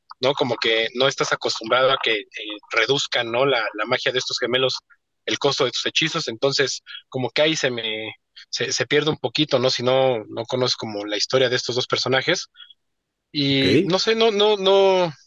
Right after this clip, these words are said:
Speaker 1: no se me hacen como buenas ca-, en este momento no se me hacen como buenas cartas, ¿no? Que puedas explotarlas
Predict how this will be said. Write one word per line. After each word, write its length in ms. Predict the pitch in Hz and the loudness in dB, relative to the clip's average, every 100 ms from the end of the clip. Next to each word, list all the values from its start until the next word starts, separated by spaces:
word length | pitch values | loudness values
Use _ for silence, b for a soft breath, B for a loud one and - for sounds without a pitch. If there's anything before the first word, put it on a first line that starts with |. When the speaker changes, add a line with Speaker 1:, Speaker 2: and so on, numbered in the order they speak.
| - | -4
Speaker 1:
no 140 | 160 | -2
se 120 | 156 | 0
me 100 | 175 | 0
hacen 180 | 165 170 | 0 -2
como 320 | 135 131 117 - | -2 -4 -4 -2
buenas 380 | 135 156 156 - | 0 2 0 -4
ca-, 100 | - | -2
en 100 | 147 | 0
este 180 | 165 202 | 2 2
momento 280 | 165 165 190 | 2 2 0
no 80 | |
se 100 | 160 165 | 2 0
me 60 | |
hacen 140 | 156 147 | 0 -2
como 180 | 120 | -2
buenas 260 | 113 151 139 | 0 0 0
cartas, 460 | 135 139 208 277 - B B B - | -2 0 -2 -4 -12 B B B 0
¿no? 240 | 135 170 | 2 2
Que 100 | 156 | 2
puedas 280 | 120 147 147 | 2 2 2
explotarlas 840 | 135 - 117 - 135 143 123 - | -2 -4 -2 0 2 2 0 -4